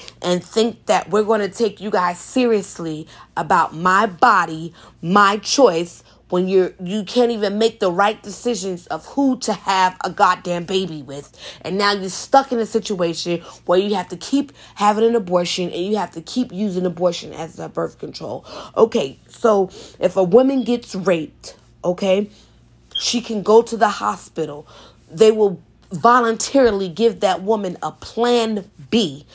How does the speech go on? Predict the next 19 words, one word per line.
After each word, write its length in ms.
to 160
stop 800
that 300
woman 360
from 520
becoming 460
pregnant, 580
okay? 480
If 200
there's 240
a 80
situation 1120
where 140
you 220
feel 400
as 280
though 640
you 220
have 280